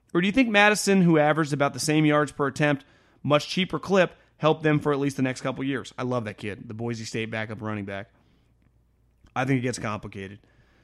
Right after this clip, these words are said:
because Dalvin Cook, under no circumstances, is signing Derrick Henry's deal.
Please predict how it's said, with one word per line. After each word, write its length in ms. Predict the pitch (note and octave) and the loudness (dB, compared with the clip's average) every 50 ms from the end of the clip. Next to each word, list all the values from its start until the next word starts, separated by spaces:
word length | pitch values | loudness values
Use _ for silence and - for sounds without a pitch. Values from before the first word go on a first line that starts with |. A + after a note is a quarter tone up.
| _ _ _ | _ _ _
because 260 | - A#2 C3+ C3 A#2 | -4 -2 0 0 2
Dalvin 360 | A2+ C#3 C#3 C#3 C3 C3 A#2+ | 4 4 6 6 4 2 0
Cook, 220 | - C#3+ C3+ B2+ - | 0 0 0 0 0
under 160 | B2 A2+ G#2+ | -2 -2 -2
no 160 | G#2+ A#2 A#2 | -2 -2 -2
circumstances, 760 | A2 - A#2 A2 - G#2 G2 - - G#2 G2+ G2 - A2 G#2 | -4 -4 -6 -8 -8 -10 -10 -8 -6 -6 -6 -6 -8 -10 -8
is 100 | G2+ G#2 | -8 -6
signing 320 | - - A2 G#2+ G#2 G2+ G2 | -4 -2 -2 -2 -2 -2 -4
Derrick 240 | G2 F#2+ F#2 F#2+ - | -6 -6 -6 -8 -8
Henry's 300 | G2 E2+ D#2 D#2+ - - | -10 -10 -10 -12 -12 -12
deal. 260 | - D2 D#2+ C#2+ | -12 -12 -12 -14